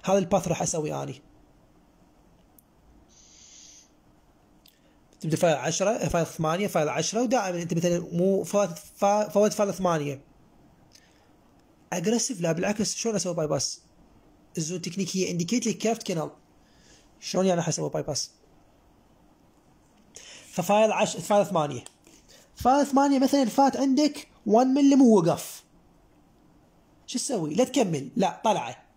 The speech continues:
فوت فايل عشرة بهذا الون ملم، وسعه.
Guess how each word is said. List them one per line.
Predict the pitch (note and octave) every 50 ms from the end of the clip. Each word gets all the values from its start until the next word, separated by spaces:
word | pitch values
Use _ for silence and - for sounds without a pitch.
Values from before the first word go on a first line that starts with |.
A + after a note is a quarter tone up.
| _ _ _ _ _ _ _ _ _ _ _ _ _ _ _ -
فوت | - G#3 A3+ B3 B3 A3 -
فايل | - A#3 A3 A#3 B3+ B3 G#3+
عشرة | F3+ G3 G3+ - - D3+ C3 A#2 - - _ _ _ _ _ _ _ _ _ -
بهذا | E3+ D3+ F#3+ A#3 A#3 A3
الون | G#3+ G3+ F#3+
ملم، | E3 E3 D#3 D3 D3+ F3
وسعه. | G#3 G3+ - - - - B2+ C3 - -